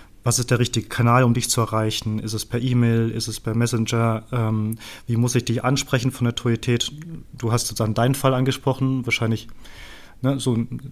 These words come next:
ich schätze dich mal jetzt als digital affin ein, hast gesagt, grundsätzlich hast du bezahlen können. Du wolltest einfach nur, ähm, darauf hingewiesen werden und schnell eine Möglichkeit finden, das dann auch zu erledigen, ne? Das andere, das hast du angesprochen, sowas,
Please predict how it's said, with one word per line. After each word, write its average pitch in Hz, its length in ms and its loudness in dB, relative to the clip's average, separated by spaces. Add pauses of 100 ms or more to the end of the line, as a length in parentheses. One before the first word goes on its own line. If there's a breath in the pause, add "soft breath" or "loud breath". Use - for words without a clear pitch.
(280)
ich 123 140 -10
schätze - 260 0
dich 113 80 0
mal 117 160 4
jetzt 113 160 0
als 117 160 2
digital 131 400 4
affin 139 300 4
ein, 135 280 6
hast 120 180 0
gesagt, 120 280 2
grundsätzlich 120 400 2
hast 120 140 2
du - 20 -18
bezahlen 135 400 2
können. 131 420 4
Du 127 140 2
wolltest 123 240 2
einfach 117 320 0
nur, 120 280 4 (600 loud breath)
ähm, 113 340 0
darauf 104 220 -2
hingewiesen 156 500 6
werden 135 360 8
und 120 180 4
schnell 123 300 6
eine 127 80 6
Möglichkeit 120 420 2
finden, 113 200 2
das 104 140 -2
dann 104 80 -4
auch 101 120 -6
zu - 140 0
erledigen, 101 380 -2
ne? 165 160 0 (140)
Das 127 160 -2
andere, 131 300 4
das 120 160 0
hast 117 140 -2
du 143 100 2
angesprochen, 139 600 0 (360 loud breath)
sowas, 110 360 -2